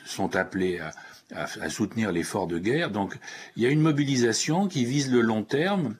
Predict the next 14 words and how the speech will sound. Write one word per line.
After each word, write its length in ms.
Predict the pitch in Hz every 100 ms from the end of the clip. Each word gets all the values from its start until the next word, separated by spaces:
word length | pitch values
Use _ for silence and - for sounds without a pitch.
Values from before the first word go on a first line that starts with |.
| _
Est-ce 200 | 131 135
que 100 | -
ça 220 | 131 143 127
veut 160 | 123
dire 500 | 120 131 135 107 - -
que, 400 | 120 113 98 - 87
euh, 180 | 85 95
la 160 | 90
Russie 380 | 87 95 - 104
pourra 320 | - 87 92
soutenir 720 | 90 - 87 139 196 175 95
et, 300 | 85 82 82 -
et 120 | 90
gagner 640 | 104 110 117 120 110 -